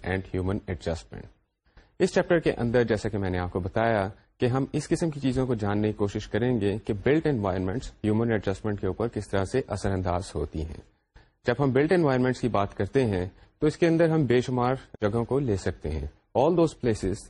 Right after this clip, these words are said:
that are built up by human intervention could be called built environments۔ اور جو چیزیں ہم انسان بناتے ہیں، مثلاً بلڈنگز، انسٹیٹیوشنز،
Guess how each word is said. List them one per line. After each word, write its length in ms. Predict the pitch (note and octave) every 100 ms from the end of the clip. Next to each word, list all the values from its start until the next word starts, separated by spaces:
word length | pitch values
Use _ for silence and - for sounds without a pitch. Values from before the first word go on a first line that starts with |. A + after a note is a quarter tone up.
| - G#2
that 240 | G#2 G2+
are 120 | G2 F#2
built 280 | C3 C3
up 220 | G2+ - F#2+
by 80 |
human 360 | F2 - G#2+ C3+
intervention 640 | B2+ G2+ F2+ G#2+ A#2+ F#2 F2 - _ _ C3
could 100 | A#2+ A2+
be 100 | A2+
called 840 | A2 _ A2 G#2+ G2+ - - F#2+
built 200 | G2+ F#2
environments۔ 640 | F2 D#2+ D2+ C#2 - - - _ _ _ _
اور 100 | A#2+
جو 220 | A2 E3+
چیزیں 300 | - E3+ E3
ہم 180 | C#3 B2+
انسان 360 | A#2 - A2 G#2+
بناتے 400 | F#2+ F2+ G2 C#3
ہیں، 180 | C3 B2
مثلاً 340 | G#2+ - F#2
بلڈنگز، 640 | E2+ G2 A2 A2+ A2+ G#2+ -
انسٹیٹیوشنز، 840 | G2 - E2+ G#2 G#2 A2 G#2+ G#2+